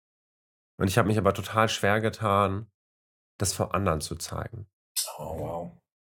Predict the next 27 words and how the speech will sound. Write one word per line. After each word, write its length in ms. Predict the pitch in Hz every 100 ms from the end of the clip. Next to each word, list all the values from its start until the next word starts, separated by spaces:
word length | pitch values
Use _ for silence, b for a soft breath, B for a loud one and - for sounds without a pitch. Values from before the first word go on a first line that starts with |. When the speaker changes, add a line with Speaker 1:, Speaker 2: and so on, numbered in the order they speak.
| _ _ -
Speaker 1:
Oder 220 | 90 85
wenn 140 | 110
ich 100 | 139
das 200 | 143 135
getan 460 | - 117 113 113 113
habe, 300 | 110 110 101
hab 140 | 101
ich 120 | 101 -
ganz 240 | 98 95
oft 220 | - -
Ablehnung 480 | - - 78 73 69
bekommen 420 | 71 - - 95
oder 280 | - - 71
wurde 200 | 76 78
irgendwie 240 | - 80
in 60 | 82
die 60 | 85
Schranken 420 | - 101 - 80
gewiesen 480 | 76 73 78 73 -
oder 140 | 80
man 160 | 80 82
mochte 340 | 92 - -
mich 200 | 76 73
dann 160 | - -
auf 180 | - -
einmal 300 | 76 78 78
nicht. 280 | 73 -